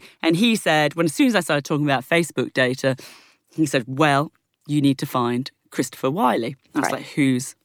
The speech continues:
Speaker 1: Christopher Wylie?" And he said, "Well, it's this, he's this Canadian guy, and he's the guy who got the Facebook data."
Speaker 2: Mm-hmm.
Speaker 1: And, you know, and then, you know, I looked on the internet. Chris, very <laughs> smart, nothing to connect him to Cambridge Analytica or
Speaker 2: Mm-hmm.
Speaker 1: the parent company S C L.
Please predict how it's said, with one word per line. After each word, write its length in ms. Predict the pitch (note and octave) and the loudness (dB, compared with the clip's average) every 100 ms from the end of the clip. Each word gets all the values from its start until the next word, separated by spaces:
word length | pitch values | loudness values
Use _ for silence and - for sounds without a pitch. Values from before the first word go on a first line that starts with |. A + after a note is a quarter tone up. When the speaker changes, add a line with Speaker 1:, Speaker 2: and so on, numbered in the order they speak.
| _ | _
Speaker 1:
Christopher 340 | C3+ - B2+ | -10 -6 -6
Wylie?" 380 | A#2+ B2+ A#2 - - - | -2 0 -2 -4 -10 -20
And 100 | - | -6
he 60 | - | -4
said, 140 | C#3 C#3+ | -2 0
"Well, 140 | D3 | 2
it's 120 | - - | 0 -6
this, 180 | - - - | -14 -16 -8
he's 180 | D3 C#3 | -6 -6
this 140 | C3 | -8
Canadian 580 | - - C#3+ F#3+ B2+ A#2+ | -6 0 2 2 2 -2
guy, 180 | A#2 B2+ | -2 -2
and 100 | B2 | -4
he's 220 | A#2 B2+ | -2 -4
the 80 | - | -4
guy 240 | - B2 A2 | -6 -4 -2
who 60 | |
got 180 | - A#2 | -2 -4
the 60 | D3+ | -2
Facebook 480 | C3+ G3 - - - | -2 -2 -2 -8 -6
data." 420 | A2 A#2 - A#3+ - | -4 -4 -4 -10 -4
Speaker 2:
Mm-hmm. 180 | G#3 G3 A#3 - - | -2 -2 -2 -10 -4
Speaker 1:
And, 720 | - E3 D#3+ D#3+ D#3 D#3 D3+ - - - _ | 0 4 4 4 4 4 2 -2 -14 -20 _
you 120 | A#3 | 2
know, 180 | A3+ F#3 | 4 6
and 120 | G#3 | 4
then, 320 | B3 B3 A3 A3 | 4 4 0 0
you 140 | A#3 | 0
know, 80 | E3+ | 2
I 60 | E3+ | 4
looked 320 | G#3 - - | 2 0 -2
on 120 | E3 | 0
the 120 | D#3+ D#3+ | 4 4
internet. 600 | D#3 C#3 B2+ G2 - - _ _ _ _ _ | 2 -2 -2 -4 -10 -16 _ _ _ _ _
Chris, 380 | - G#3+ - - _ | -2 0 0 -10 _
very 360 | D3+ F3+ D#3+ F3 | -6 0 2 2
<laughs> 140 | - | -2
smart, 500 | G3 E3+ - G3+ F3 - | 0 0 4 4 2 0
nothing 360 | F3 F#3+ F#3 | -4 -2 -4
to 120 | - - | -6 -8
connect 360 | D#3 D3 - | -4 -4 -2
him 120 | C3+ | -2
to 80 | C3 | -2
Cambridge 380 | - C3+ B2+ C3 | 0 0 2 0
Analytica 500 | B2+ B2+ B2 - C3+ | 0 0 -2 -2 2
or 140 | G#3 F#3+ | 4 4
Speaker 2:
Mm-hmm. 80 | |
Speaker 1:
the 60 | C#3 | 0
parent 380 | - D3 C#3 C3+ | -2 0 0 0
company 400 | C3+ B2 B2+ B2+ | -2 -2 -2 -4
S 140 | B2 | -4
C 160 | - B2+ | -6 -4
L. 220 | B2 B2+ | -2 -4